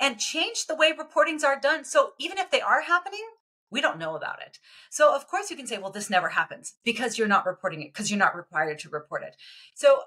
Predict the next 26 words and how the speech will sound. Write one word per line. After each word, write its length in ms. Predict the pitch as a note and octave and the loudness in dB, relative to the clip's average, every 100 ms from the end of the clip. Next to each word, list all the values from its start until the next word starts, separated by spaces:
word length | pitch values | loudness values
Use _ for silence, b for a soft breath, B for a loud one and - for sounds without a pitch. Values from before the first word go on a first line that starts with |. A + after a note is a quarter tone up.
| - | -6
unfortunately, 720 | B3 A#3 B3 C#4+ D4 D4 C4 | -8 -6 -6 -6 -4 -4 -4
we 160 | A#3+ A3 | 0 2
are 80 | |
in 140 | G#3 G#3 | 2 -2
a 40 | |
situation 680 | F#3+ G#3 F#3+ F3 F#3 F3+ E3+ | -4 -4 -4 -4 -4 -6 -6
where, 400 | F#3 E3+ D#3+ D#3 | -2 2 2 2
um, 380 | E3+ D#3+ D3 D3 | 0 -2 -4 -10
we 120 | G3 G#3 | -10 -6
do 140 | A3+ | -2
have 140 | A#3+ A#3+ | -2 -4
to 60 | |
be 120 | B3+ A3 | -10 -12
very 240 | G3+ A#3+ | -10 -10
critical 540 | - G#3+ G#3+ D#3 - _ b b - | -10 -12 -10 -14 -14 _ b b 4
of 300 | G3 F#3 - | 4 4 0
even 200 | C#4 F4 | -4 -2
official 580 | F4 D4+ F4 - - - | -2 -2 0 0 -2 -4
sources 600 | - G3+ E3+ - - - - | -6 -4 -4 -6 -12 -12 -4
in 140 | G#3 | -2
terms 300 | G#3 G#3 G#3 | -2 -2 0
of 100 | F#3 | 2
what 160 | F#3+ F#3+ | 2 2
is 100 | - | -2
coming 320 | G#3+ F#3 E3+ | -4 -4 -2
out 360 | F3 E3 - | -4 -4 -8